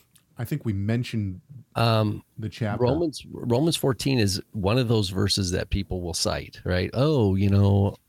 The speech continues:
Speaker 2: um, you can eat whatever you want because of Romans fourteen, right? Or if, if, if Mark seven didn't get it. And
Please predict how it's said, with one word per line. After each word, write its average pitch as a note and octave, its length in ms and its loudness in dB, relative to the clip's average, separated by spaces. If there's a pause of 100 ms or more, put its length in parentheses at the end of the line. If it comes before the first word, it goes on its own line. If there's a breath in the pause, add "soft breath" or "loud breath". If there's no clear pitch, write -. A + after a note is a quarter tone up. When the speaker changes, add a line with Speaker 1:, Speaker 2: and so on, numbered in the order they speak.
(140)
Speaker 2:
um, F2+ 460 -4 (960)
you G2+ 100 2
can G#2+ 100 4
eat G2+ 120 4
whatever F#2+ 240 4
you F#2 100 8
want A#2 440 0
because F#2 220 -2
of F#2 60 2
Romans F#2 260 0
fourteen, - 600 -4 (220)
right? F#2 260 0
Or A2 320 4
if, A2+ 260 -4
if, G2+ 140 -6 (240)
if G2 260 -2
Mark G#2+ 380 2
seven G2+ 340 4
didn't F2+ 300 2 (380)
get F#2 160 2
it. F2+ 160 -2 (1200 soft breath)
And G#2+ 580 -6